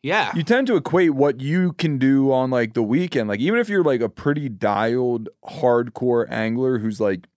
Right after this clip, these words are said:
Speaker 2: you know, you got your home lake dialed in, you're catching five pounders, you're catching, you know, the occasional six, seven, eight pounder here and there.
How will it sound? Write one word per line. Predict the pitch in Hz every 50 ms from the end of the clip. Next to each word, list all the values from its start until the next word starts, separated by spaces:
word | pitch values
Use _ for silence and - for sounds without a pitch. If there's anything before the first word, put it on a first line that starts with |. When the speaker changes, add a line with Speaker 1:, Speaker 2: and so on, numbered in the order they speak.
| _ _ _ _ _ _ _ _ -
Speaker 2:
you | 90
know, | 95 90 90
you | 98 101 113
got | 123 123 120
your | 113 107
home | 101 123 123 123 123 117
lake | 110 107 107 101
dialed | - 110 104 104 104 107 104 104
in, | 107 107 104 104 - - - - _
you're | - 98
catching | - - 139 131 - - 113
five | - - 117 110 117 113 104 -
pounders, | 113 107 107 107 110 107 104 107 104 95
you're | 104 104
catching, | - 139 139 127 127 123 120 117 113 117
you | 123
know, | 113 107 104
the | 98 110
occasional | 107 95 - - 120 120 120 107 110 113 107
six, | - - - 131 120 -
seven, | - 135 123 110 113
eight | 110 110 117 110 -
pounder | - 110 110 110 110 107 110 107 101
here | - 117 120 120 113
and | 110 107 104 110
there. | 113 113 110 110 104